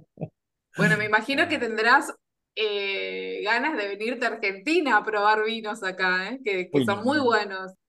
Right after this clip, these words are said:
Speaker 3: estoy como loco. Mendoza lo tengo en mi, lo tengo en mi lista de to-dos. Eh, lo que pasa es que a Argentina hay que irse por lo menos dos semanas, porque estáis muy lejos.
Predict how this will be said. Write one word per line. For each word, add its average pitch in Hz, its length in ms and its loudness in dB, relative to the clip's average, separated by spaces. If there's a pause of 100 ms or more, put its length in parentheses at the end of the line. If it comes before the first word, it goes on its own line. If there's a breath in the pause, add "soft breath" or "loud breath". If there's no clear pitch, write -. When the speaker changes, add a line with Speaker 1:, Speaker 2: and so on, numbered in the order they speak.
Speaker 3:
estoy 143 360 0
como 147 220 2
loco. 131 280 2
Mendoza 120 380 0
lo 135 140 2
tengo 139 260 0
en 123 100 -4
mi, 113 300 -2
lo 107 160 -4
tengo 131 200 -2
en 131 60 -2
mi 127 100 -2
lista 131 240 0
de 131 120 2
to-dos. 120 440 -2 (120)
Eh, 110 400 2
lo 110 120 2
que 110 80 2
pasa 135 140 0
es 147 60 -8
que 151 60 0
a 151 40 2
Argentina 139 300 2
hay 147 60 2
que 139 80 -4
irse 151 160 2
por 147 100 0
lo 135 60 2
menos 143 220 0
dos 156 140 2
semanas, 135 400 0
porque 101 140 -6
estáis 135 200 0
muy 143 140 0
lejos. 135 380 -2